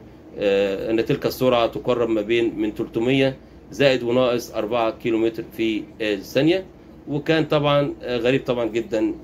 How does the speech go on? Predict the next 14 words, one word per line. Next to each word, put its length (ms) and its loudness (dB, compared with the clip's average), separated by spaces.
إن، 300 2
آه، 300 0
بيتحرك 500 0
أحد 200 -4
الأجرام 320 -2
السماوية 500 0
بهذه 280 0
السرعة 480 2
ويكون 440 -2
من 140 0
ضمن 220 2
مجرة 340 0
درب 280 -2
التبانة. 600 -2